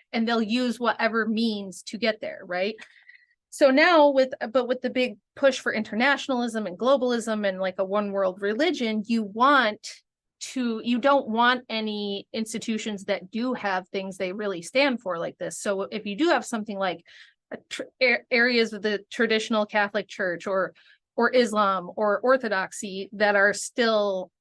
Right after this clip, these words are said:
holding tradition, you've gotta get in there and break that up. And this is the stated goal of these people. So for Fordham Center, if you guys don't believe that this affects Orthodoxy,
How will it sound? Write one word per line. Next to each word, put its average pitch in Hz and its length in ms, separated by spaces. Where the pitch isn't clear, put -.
holding 240 460
tradition, 226 540
you've 262 160
gotta 208 260
get 202 160
in 196 140
there 190 160
and 175 100
break 175 220
that 180 140
up. 240 220
And 240 140
this 285 160
is 285 120
the 240 120
stated 233 420
goal 311 240
of 220 120
these 190 180
people. - 460
So 233 140
for 226 200
Fordham 269 580
Center, 220 320
if 226 120
you 240 100
guys 285 220
don't 330 180
believe 339 320
that 247 120
this 247 200
affects 254 420
Orthodoxy, 220 840